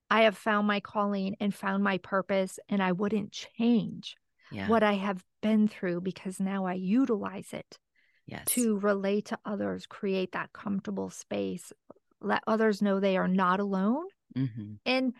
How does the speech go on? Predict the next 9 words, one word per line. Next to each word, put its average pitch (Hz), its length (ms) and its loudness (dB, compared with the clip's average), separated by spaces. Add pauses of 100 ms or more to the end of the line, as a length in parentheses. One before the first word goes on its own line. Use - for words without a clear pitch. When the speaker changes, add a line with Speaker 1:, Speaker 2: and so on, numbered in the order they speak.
(460)
Speaker 1:
be 320 160 8
a 311 60 4
contributor 269 680 0
in 233 140 4
their 214 160 4
healing 202 420 0
process. - 720 -2 (1500)
Speaker 2:
I, 226 40 -2
Speaker 1:
Mm-hmm. 208 480 0